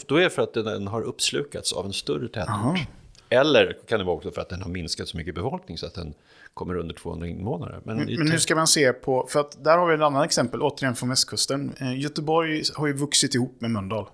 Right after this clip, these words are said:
Speaker 1: Ja.
Speaker 2: Mölndal är en egen kommun och i någon mening en egen stad.
Speaker 1: Ja.
Speaker 2: Det finns
Speaker 1: Eller det är en egen kommun.
Speaker 2: Ja, men det finns en väldigt tydlig gräns, alltså som är kommungränsen
Speaker 1: Ja.
Speaker 2: mellan Göteborg och
Speaker 1: Ja.
Speaker 2: Mölndal. Som inte,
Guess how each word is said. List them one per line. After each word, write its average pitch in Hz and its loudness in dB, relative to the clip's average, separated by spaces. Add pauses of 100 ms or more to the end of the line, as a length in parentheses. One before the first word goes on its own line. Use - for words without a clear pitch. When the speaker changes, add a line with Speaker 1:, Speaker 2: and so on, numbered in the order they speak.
Speaker 1:
Ja. 98 4 (140)
Speaker 2:
Mölndal 139 2
är 135 2
en 139 0
egen 117 0
kommun 180 -2
och 151 0
i 147 0
någon 127 2
mening 113 0
en 110 -4
egen 95 -4
stad. 120 2
Speaker 1:
Ja. 107 2 (180)
Speaker 2:
Det 123 -4
finns 135 0
Speaker 1:
Eller 113 0
det 104 -2
är 110 0
en 120 -2
egen 123 0
kommun. 117 -6
Speaker 2:
Ja, 147 4
men 156 0
det 156 -4
finns 156 -2
en 156 -4
väldigt 160 0
tydlig 135 0
gräns, 139 2
alltså - 2
som 160 4
är 127 6
kommungränsen 113 2
Speaker 1:
Ja. 135 4
Speaker 2:
mellan 139 2
Göteborg 120 -2
och 107 4
Speaker 1:
Ja. - 4
Speaker 2:
Mölndal. 127 4 (520)
Som 135 2
inte, 156 0